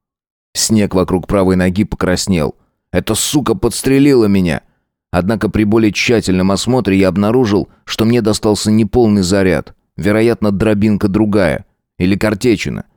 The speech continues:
Крупных животных сподручней стрелять картечью, разве нет? Возьми он немного левее и выше. Но он не хотел меня убивать.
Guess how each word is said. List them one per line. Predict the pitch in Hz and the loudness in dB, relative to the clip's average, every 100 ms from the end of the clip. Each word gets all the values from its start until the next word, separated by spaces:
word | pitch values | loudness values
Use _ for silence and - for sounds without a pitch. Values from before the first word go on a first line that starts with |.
| _ _ _ - | _ _ _ -4
Крупных | 131 123 120 101 | -2 0 0 0
животных | 110 127 113 110 | 2 0 0 -2
сподручней | - 110 107 120 107 117 107 | -2 -2 0 0 0 -2 -2
стрелять | - 113 107 | 0 0 0
картечью, | - 107 98 120 98 90 | 0 -2 0 0 0 0
разве | 87 98 107 | 0 2 2
нет? | 113 123 - - _ - | 2 0 -2 -8 _ -8
Возьми | 78 113 104 135 | -2 0 2 2
он | 127 113 | 2 2
немного | 117 120 120 110 | 2 2 2 2
левее | 110 110 107 117 139 123 87 | 4 2 0 0 2 2 2
и | 87 98 | 2 2
выше. | 95 139 131 - 73 - _ _ _ | 2 0 0 -2 -4 -6 _ _ _
Но | 90 110 | -2 0
он | 117 117 | 2 0
не | 107 | 0
хотел | 110 98 - 147 139 | -2 -2 0 0 2
меня | 123 107 98 | 2 2 0
убивать. | 87 92 85 62 | 0 0 0 -2